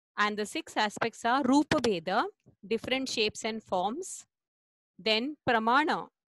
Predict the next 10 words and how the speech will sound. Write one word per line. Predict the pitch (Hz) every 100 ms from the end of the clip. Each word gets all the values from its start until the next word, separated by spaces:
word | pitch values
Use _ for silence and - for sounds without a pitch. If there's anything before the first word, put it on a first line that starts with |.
| _ _
proportionate | 202 202 247 262 302 311 269
depiction | 247 254 - 269 262
of | 262 -
various | 214 202 240 -
features | 220 202 226 220
of | 214
an | 226 214
image, | 190 175 151 - _ _ -
limbs | 185 269 285 214
especially. | 208 - 202 - 175